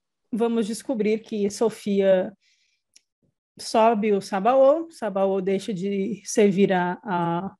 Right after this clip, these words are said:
a Yaldabaô, Sabaô vai para o sétimo céu, ele cria uma carruagem com um trono, onde os querubins guardam o trono de Sabaô, o bom,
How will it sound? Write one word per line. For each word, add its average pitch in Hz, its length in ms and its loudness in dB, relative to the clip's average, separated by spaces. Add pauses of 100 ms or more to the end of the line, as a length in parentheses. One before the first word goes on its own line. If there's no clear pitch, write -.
a 202 200 -8
Yaldabaô, 190 680 2 (500)
Sabaô 196 480 -2
vai 214 160 0
para 202 160 -8
o 196 40 -10
sétimo 190 360 -4
céu, 254 400 -2 (120)
ele 190 180 -4
cria - 180 -4
uma 196 140 0
carruagem 202 680 2
com 208 160 -4
um 269 40 -4
trono, 262 460 -2 (380)
onde 208 180 2
os 208 140 -2
querubins 208 760 2 (460)
guardam 196 640 0
o 202 80 -4
trono 214 500 -2 (140)
de 202 160 -6
Sabaô, 214 560 2
o - 20 -4
bom, 277 300 4